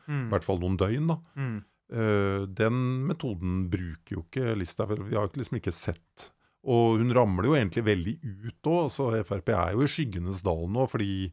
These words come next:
Speaker 2: de er aldri viktige for, eh, noen avgjørelser. De, eh,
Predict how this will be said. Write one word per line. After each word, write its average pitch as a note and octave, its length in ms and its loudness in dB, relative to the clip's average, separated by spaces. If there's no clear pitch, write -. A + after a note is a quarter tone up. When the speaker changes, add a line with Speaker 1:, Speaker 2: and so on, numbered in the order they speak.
Speaker 2:
de A#2 100 4
er A2+ 120 4
aldri G2 480 0
viktige F#2 500 -2
for, F#2 240 0
eh, F2+ 300 0
noen F2+ 240 0
avgjørelser. F2 680 -2
De, F#2+ 400 -2
eh, F2+ 420 2